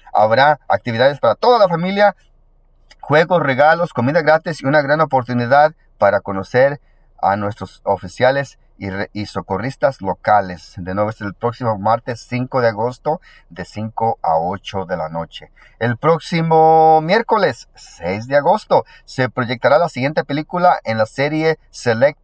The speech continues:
Pix Classic Film en el Cine Lindo. Este,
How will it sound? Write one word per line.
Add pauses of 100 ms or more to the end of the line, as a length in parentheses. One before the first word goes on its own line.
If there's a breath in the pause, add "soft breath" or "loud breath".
Pix
Classic
Film
en
el
Cine
Lindo. (460 soft breath)
Este,